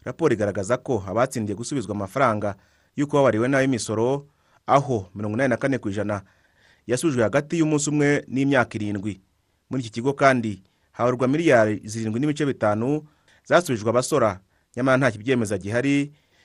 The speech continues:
Miliyari mirongo itanu n'ibice birindwi zasubijwe kubera amakosa yo kubarira nabi abasora, ndetse na miliyari magana atatu na mirongo itanu n'eshatu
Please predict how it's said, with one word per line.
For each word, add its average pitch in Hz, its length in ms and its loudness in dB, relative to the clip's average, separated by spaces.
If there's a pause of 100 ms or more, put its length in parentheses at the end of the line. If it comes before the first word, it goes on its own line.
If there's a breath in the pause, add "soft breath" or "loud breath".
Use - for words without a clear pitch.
(180)
Miliyari 135 300 4
mirongo 110 200 0
itanu 110 240 -2
n'ibice 147 280 -2
birindwi 107 460 -2 (260)
zasubijwe 117 580 0
kubera 151 220 0
amakosa 120 360 -2
yo 151 60 2
kubarira 117 320 0
nabi 147 260 2
abasora, 139 500 2 (460)
ndetse 151 220 -2
na 160 100 4
miliyari 117 600 2
magana 110 240 -4
atatu - 180 -8
na 110 60 -2
mirongo 107 180 -4
itanu 104 200 -6
n'eshatu 147 640 -2